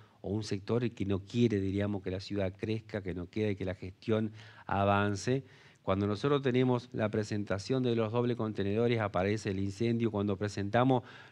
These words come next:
nuevos contenedores que hemos comprado, aparece el incendio. Acá lo que tenemos que hacer es cuidar entre todos, porque son bienes públicos. Lo pagamos con el aporte que hacemos todos los contribuyentes aquí en la Ciudad de Paraná.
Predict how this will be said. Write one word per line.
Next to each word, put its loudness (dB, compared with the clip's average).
nuevos 6
contenedores 2
que -4
hemos 0
comprado, 2
aparece 2
el 0
incendio. 0
Acá 2
lo 4
que 2
tenemos 0
que -2
hacer -2
es -2
cuidar 2
entre 0
todos, -2
porque -6
son -4
bienes -2
públicos. 0
Lo -4
pagamos 0
con 0
el -4
aporte -2
que 0
hacemos -6
todos 2
los 0
contribuyentes -4
aquí -2
en -2
la -4
Ciudad -6
de -6
Paraná. -6